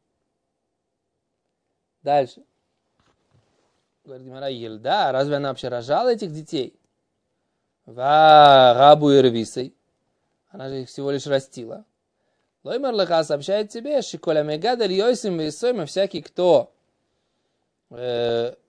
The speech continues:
взращивает сироту и си-, э, сироту, мальчика или девочку, битох бито, у себя дома, маале аля бакатов килу йельдо. Засчитывает ему его стих, как будто он его родил.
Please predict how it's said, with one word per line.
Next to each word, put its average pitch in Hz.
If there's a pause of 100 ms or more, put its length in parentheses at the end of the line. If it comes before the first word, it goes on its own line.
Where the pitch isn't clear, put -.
(180)
взращивает 143 (320)
сироту 135
и 143
си-, 131
э, 120
сироту, 127
мальчика 143
или 120
девочку, 113
битох 151
бито, 131
у 147
себя 147
дома, 123
маале 127
аля 180
бакатов 220
килу 240
йельдо. 214 (840)
Засчитывает 180
ему 190
его 202
стих, 302
как 175
будто 208
он 175
его 151
родил. 139